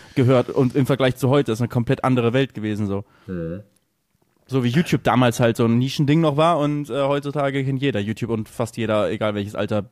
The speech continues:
Speaker 1: hat schon mal YouTube benutzt.
Speaker 2: Furchtbar. Ich wünsch mir wieder YouTube als Nische zurück, wirklich.
Speaker 1: Mit Herr Bergmann in Minecraft Bed Wars.
Speaker 2: Genau, genau, genau, genau. Also, ich wurde gebrieft von, äh, den Leuten und ich wurde darüber gebrieft, dass du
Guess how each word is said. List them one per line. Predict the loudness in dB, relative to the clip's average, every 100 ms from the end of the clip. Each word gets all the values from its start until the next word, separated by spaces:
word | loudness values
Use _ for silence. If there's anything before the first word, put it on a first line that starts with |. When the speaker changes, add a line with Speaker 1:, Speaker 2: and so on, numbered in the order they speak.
| -14
Speaker 1:
hat | -8
schon | -6
mal | -6
YouTube | -6 -8
benutzt. | -8 -8 -10 -20 -12
Speaker 2:
Furchtbar. | -8 -6 -6 -10 -14 _ -8
Ich | -2 -2
wünsch | 0
mir | 0
wieder | 0 0
YouTube | 0 -2 -4
als | -6 -6
Nische | -6 -6
zurück, | -10 -8 -8 -6
wirklich. | -8 -8 -12 -16 _ _ _ -20 -20 -20 -10
Speaker 1:
Mit | -4 -4 -2
Herr | -2
Bergmann | 0 0 0 -2 -2 -2
in | -2 -2
Minecraft | 0 0 -2 -2 -6 -4
Bed | -4 -4 -6
Wars. | -8 -8 -8 -4
Speaker 2:
Genau, | -2 0 -2 -2 -4 -8 -18 -8
genau, | -2 -2 0 -2 0 -2
genau, | -2 -4 -4 -4
genau. | -6 -6 -6 -8 -14 -16 -12 0
Also, | 2 4 2
ich | 0
wurde | 2 2
gebrieft | 2 2 2 -2 -10 -20
von, | -4 2 2 2 0 -2
äh, | -4 -4 -2 -2
den | 0
Leuten | 2 2 0 -4 -6 _ _ -2
und | 2 4 6 6 6 4 0
ich | 0
wurde | 2
darüber | 2 2
gebrieft, | 2 2 2 2 -2
dass | 0 -2 0
du | 4 6 6